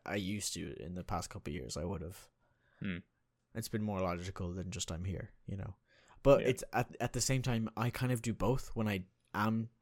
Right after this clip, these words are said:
Speaker 1: helping logically, I'm also helping emotionally, because I try,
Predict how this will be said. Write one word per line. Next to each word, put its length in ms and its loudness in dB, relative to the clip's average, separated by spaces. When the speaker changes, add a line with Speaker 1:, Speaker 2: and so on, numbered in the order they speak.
Speaker 1:
helping 320 2
logically, 640 2
I'm 200 -2
also 380 2
helping 540 2
emotionally, 680 2
because 400 2
I 120 2
try, 260 2